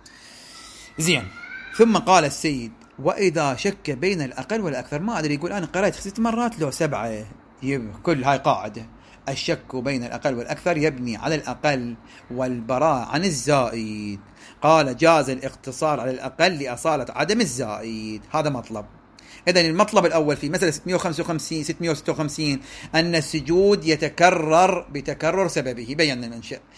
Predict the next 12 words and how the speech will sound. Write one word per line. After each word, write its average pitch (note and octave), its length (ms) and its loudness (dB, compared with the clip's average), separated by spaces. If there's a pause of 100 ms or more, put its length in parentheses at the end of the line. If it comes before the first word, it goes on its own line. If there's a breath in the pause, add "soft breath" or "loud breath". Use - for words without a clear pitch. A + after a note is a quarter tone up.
(260 loud breath)
اثنين، E3+ 680 4 (360 loud breath)
إذا E3+ 220 6 (600)
علم G#3+ 280 4
أن F3+ 280 -2
عليه D3+ 540 0 (320)
كمية E3+ 720 0 (540 soft breath)
من F3+ 220 4
السجود D3+ 640 2 (760)
بسبب D#3+ 440 2
تعدد D#3 440 4
السبب، D#3+ 460 4 (340 loud breath)
لكن F3 520 2